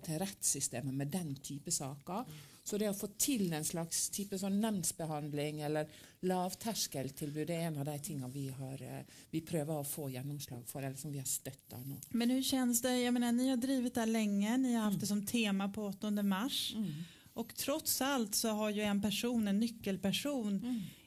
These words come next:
Speaker 2: inom den socialdemokratiska rörelsen,
Speaker 1: Mm.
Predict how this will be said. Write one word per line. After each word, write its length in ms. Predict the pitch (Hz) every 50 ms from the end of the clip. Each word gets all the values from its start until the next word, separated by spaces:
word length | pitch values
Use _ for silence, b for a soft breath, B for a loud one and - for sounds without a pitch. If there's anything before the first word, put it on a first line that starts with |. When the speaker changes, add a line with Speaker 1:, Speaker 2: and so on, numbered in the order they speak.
| B -
Speaker 2:
inom 500 | - 233 226 208 196 190 185 185 185 185
den 100 | 190 190
socialdemokratiska 1000 | 190 208 196 - - 202 202 190 185 180 180 - - 214 220 214 - - 233 208
rörelsen, 600 | 214 208 196 185 175 170 - 196 185 185 180 170 170 B B B B B B B B B
Speaker 1:
Mm. 120 | 233 233